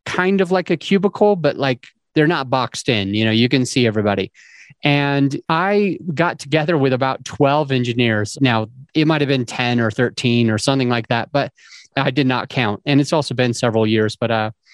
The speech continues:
I sat around with, like, about a dozen engineers at the sixth floor of Meetup. And I was basically asking them, "Why was my Meetup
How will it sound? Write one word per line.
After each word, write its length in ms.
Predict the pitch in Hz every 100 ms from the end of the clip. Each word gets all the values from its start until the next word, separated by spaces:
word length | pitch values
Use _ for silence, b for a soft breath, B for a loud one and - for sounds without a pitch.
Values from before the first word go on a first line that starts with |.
| B B B
I 100 | 147
sat 280 | 139 180 190
around 360 | 175 160 170 151
with, 140 | 135
like, 220 | 143 127
about 240 | 131 131 -
a 120 | 139
dozen 440 | 120 139 131 135
engineers 800 | 127 127 123 135 139 127 - - _ _ _ _
at 160 | 147 139
the 100 | 127
sixth 260 | - 143
floor 200 | - 147
of 100 | 131
Meetup. 420 | 120 135 151 117 117 _ B B B
And 120 | 147
I 40 | 160
was 100 | 139
basically 480 | 160 220 - 165
asking 380 | 131 156 - 139
them, 200 | 120 120 -
"Why 720 | 139 120 135 156 175 180 180
was 380 | 170 143 135 -
my 440 | 131 156 175 180
Meetup 600 | 165 135 120 110 113 123